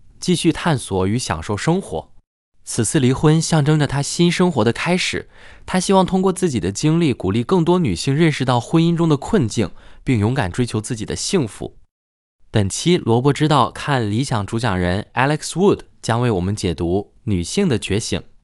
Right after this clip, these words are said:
在节目性别不麻烦中，Alex Wood 引用了上野千鹤子的观点，女人是一种处境，乃阐述女性的生存状态和内在的自我意识。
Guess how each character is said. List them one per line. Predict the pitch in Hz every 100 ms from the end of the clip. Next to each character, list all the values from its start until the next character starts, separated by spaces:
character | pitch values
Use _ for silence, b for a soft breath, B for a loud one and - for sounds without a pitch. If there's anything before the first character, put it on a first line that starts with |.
| _ _ _ _
在 | -
节 | 156 120
目 | 135 170
性 | - 175
别 | 151
不 | 185
麻 | 139 92
烦 | 123 135
中， | 120 120 - b b b
Alex | 139 156 156
Wood | - 202 135 - -
引 | - 98
用 | 101 123
了 | 104 98
上 | - 170 123
野 | 82
千 | - 151 160
鹤 | 196
子 | -
的 | 69
观 | 73 95
点， | 104 90 - - _ _ -
女 | 110 92
人 | 85 98
是 | -
一 | 165
种 | 139 139
处 | 151 - -
境， | - 160 - b b b b - -
乃 | 98 123
阐 | - - 80
述 | 80 - 123
女 | 101 85
性 | - 143
的 | 110
生 | - 175
存 | - -
状 | 185 131
态 | 110 92 - b
和 | b - 98 107
内 | 190 180
在 | 147 135
的 | 98
自 | 104 -
我 | 175 73
意 | 90 95
识。 | - -